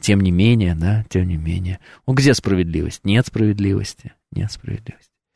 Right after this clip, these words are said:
Благотворительность — это хорошо. Ну, допустим, сидит чиновник или бизнесмен, нечистый на руку, который обворовал предприятие или государство, но отчисляется на благотворительность на постройку храма.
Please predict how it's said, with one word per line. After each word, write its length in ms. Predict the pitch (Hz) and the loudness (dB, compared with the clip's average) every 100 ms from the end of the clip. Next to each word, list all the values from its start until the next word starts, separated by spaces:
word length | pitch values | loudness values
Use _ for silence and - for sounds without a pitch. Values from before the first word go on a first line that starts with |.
| - - - - - | -20 -14 -10 -8 2
Благотворительность — 800 | 143 175 196 214 247 226 220 - | 4 6 4 4 4 2 2 4
это 140 | 208 | 2
хорошо. 480 | 208 214 214 - 220 | 4 4 4 4 4
Ну, 120 | 143 | 4
допустим, 460 | 147 160 202 175 160 | 4 4 4 2 2
сидит 300 | - 156 202 | 2 2 2
чиновник 500 | - 165 185 170 151 | 4 4 6 4 4
или 100 | 151 | 4
бизнесмен, 580 | 143 139 147 - 170 185 | 4 4 4 4 4 4
нечистый 440 | 151 - 156 151 | 2 2 2 4
на 180 | 143 185 | 6 4
руку, 200 | 185 147 | 4 2
который 400 | 143 135 160 147 | 2 4 6 6
обворовал 520 | 131 139 147 151 151 | 4 4 6 6 4
предприятие 640 | 127 135 - 139 139 123 120 | 2 -2 2 4 4 4 2
или 80 | 110 | 2
государство, 640 | 120 123 120 165 175 127 | 0 2 4 4 4 0
но 120 | 127 | 2
отчисляется 680 | 139 - - 143 151 156 - | 2 2 0 4 6 4 2
на 60 | 123 | 2
благотворительность 680 | 123 120 123 139 147 131 - | 2 4 6 6 4 0 0
на 80 | |
постройку 500 | 117 120 - 147 143 | 4 4 4 2 2
храма. 420 | 127 135 113 90 | 2 4 4 2